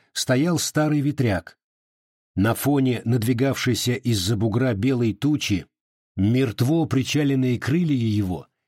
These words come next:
чернели косо накренившимся крестом. День был дождлив и хмарен. По балке жёлтая порошила метель.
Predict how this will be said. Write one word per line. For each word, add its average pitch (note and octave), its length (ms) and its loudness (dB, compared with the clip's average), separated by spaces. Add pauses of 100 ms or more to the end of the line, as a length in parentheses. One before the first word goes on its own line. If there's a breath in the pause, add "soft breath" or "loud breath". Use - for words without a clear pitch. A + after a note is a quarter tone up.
(120)
чернели B2+ 520 0
косо C#3 440 0
накренившимся A#2 800 -2
крестом. F#2 580 -6 (800)
День E3 380 2
был C#3+ 220 0
дождлив A#2+ 600 0
и D#3+ 40 0
хмарен. A2+ 640 0 (560)
По G#2 120 2
балке D3 460 0
жёлтая D3+ 520 0
порошила C3+ 440 0
метель. A#2+ 580 0